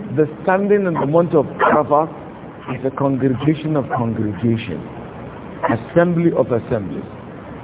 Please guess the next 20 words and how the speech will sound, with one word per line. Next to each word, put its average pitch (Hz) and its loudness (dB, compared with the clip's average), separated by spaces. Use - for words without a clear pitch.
So 160 6
all 269 8
these 214 2
tell 185 4
you 143 2
about 135 2
the 131 2
unity, 160 4
impregnability 143 2
of 135 0
the 127 4
Muslim 139 2
Ummah. - -4
But 170 8
why 233 6
are 160 0
the 131 2
Muslims 131 0
divided? 139 0
Why? 104 -4